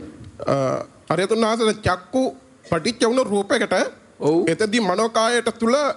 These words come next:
Speaker 1: රාගයක් හෝ ද්වේෂයක් හෝ හටගත්තොත් ඒක සතර කමටහන් වැඩීමෙන් ඒ මොහොතේම ඒක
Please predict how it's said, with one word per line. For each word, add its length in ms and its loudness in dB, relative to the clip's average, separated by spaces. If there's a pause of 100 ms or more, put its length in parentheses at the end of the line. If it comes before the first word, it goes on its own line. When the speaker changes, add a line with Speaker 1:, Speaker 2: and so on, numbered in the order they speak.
(200)
Speaker 1:
රාගයක් 520 0 (160)
හෝ 240 0
ද්වේෂයක් 500 0
හෝ 200 0
හටගත්තොත් 680 0 (120)
ඒක 260 0 (180)
සතර 340 -2
කමටහන් 460 2
වැඩීමෙන් 460 2 (680)
ඒ 180 2
මොහොතේම 460 2
ඒක 180 2